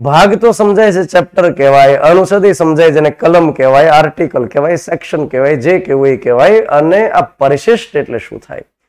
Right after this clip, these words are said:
તો પરિશિષ્ટ એટલે અનુસૂચિ કહેવાય, પરિશિષ્ટ એટલે યાદી કહેવાય. તો જ્યારે જ્યારે કોઈ લિસ્ટ બનાવવાની જરૂર પડી, જ્યારે કોઈ કોષ્ટક બનાવવાની જરૂર પડી, જ્યારે કોઈ ટેબલ બનાવવાની જરૂર પડી, તો એને કહેવામાં આવ્યું પરિશિષ્ટ.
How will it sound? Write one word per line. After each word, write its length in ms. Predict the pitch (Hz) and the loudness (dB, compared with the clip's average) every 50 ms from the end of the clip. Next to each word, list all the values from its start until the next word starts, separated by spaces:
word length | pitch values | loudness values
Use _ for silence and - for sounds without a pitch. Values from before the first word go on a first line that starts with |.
| _ _ _ _ _ - | _ _ _ _ _ -8
તો 60 | 180 | -4
પરિશિષ્ટ 600 | 180 180 175 180 160 - 202 208 - 151 - - | -2 0 0 0 0 0 0 0 0 -2 -4 -4
એટલે 380 | 147 160 165 160 160 - - - | -2 0 0 0 -2 -4 -4 0
અનુસૂચિ 600 | 160 156 160 165 165 156 - 156 143 - 160 143 | 0 2 2 2 0 -4 -6 -8 -10 -8 -10 -8
કહેવાય, 400 | 147 123 120 117 117 117 117 117 | -6 -4 -2 -2 0 0 0 -2
પરિશિષ્ટ 600 | 113 - 156 165 175 160 - 180 175 - - - | -2 -2 -2 -2 -2 -2 -4 -6 -8 -8 -8 -12
એટલે 180 | - - 165 175 | -10 -6 -4 -2
યાદી 480 | 160 139 131 131 135 147 156 160 165 | -2 0 0 0 0 0 0 -2 -4
કહેવાય. 340 | - - 120 113 104 95 85 80 - _ _ _ _ _ _ _ _ _ - | -4 -4 -4 -4 -4 -4 -6 -8 -12 _ _ _ _ _ _ _ _ _ -4
તો 60 | 156 | -2
જ્યારે 300 | 131 139 143 156 180 202 | 0 2 4 4 4 4
જ્યારે 240 | 170 190 190 202 196 | 4 4 2 2 2
કોઈ 160 | - 202 196 | 2 2 2
લિસ્ટ 500 | 170 147 143 156 190 220 208 - - 208 | 2 2 2 4 4 4 2 2 0 0
બનાવવાની 440 | 180 170 175 170 165 165 165 160 151 | 2 2 4 4 4 4 2 2 0
જરૂર 260 | 131 147 139 139 123 | 0 0 -2 -2 -2
પડી, 360 | 113 127 127 127 127 131 131 | -2 -4 -4 -2 -2 -2 -2
જ્યારે 200 | 117 143 151 160 | 0 0 0 0
કોઈ 200 | 151 - 180 170 | 0 -2 -2 -4
કોષ્ટક 460 | - - 151 160 147 - - - 214 | -2 -2 0 0 0 -2 -2 -2 -2
બનાવવાની 400 | 180 170 170 165 165 165 160 160 | 0 0 0 2 2 2 2 2
જરૂર 260 | 139 139 143 147 139 143 | 0 0 -2 -2 -2 -2
પડી, 300 | 139 135 135 135 131 123 | -2 -2 0 0 0 0
જ્યારે 180 | 131 151 160 | 0 0 0
કોઈ 160 | 151 156 160 | 0 0 -2
ટેબલ 420 | - - - 151 156 160 196 220 220 | -2 -2 -2 -2 0 2 2 2 2
બનાવવાની 400 | 175 170 165 160 156 151 147 135 | 2 2 2 2 2 2 0 -2
જરૂર 220 | 127 131 127 127 | -2 -4 -4 -4
પડી, 300 | - 123 123 139 160 175 | -4 -4 -2 -2 -2 -4
તો 140 | 170 - 143 | -4 -6 -4
એને 200 | 123 139 147 151 | -2 -2 -2 -2
કહેવામાં 320 | 147 151 131 127 123 120 | -2 -2 -2 -2 -2 -2
આવ્યું 220 | 127 151 180 180 - | -2 -2 -4 -4 -4
પરિશિષ્ટ. 640 | 131 131 123 127 123 113 - - 165 135 - _ | -2 -2 -2 -2 -4 -4 -6 -6 -6 -6 -6 _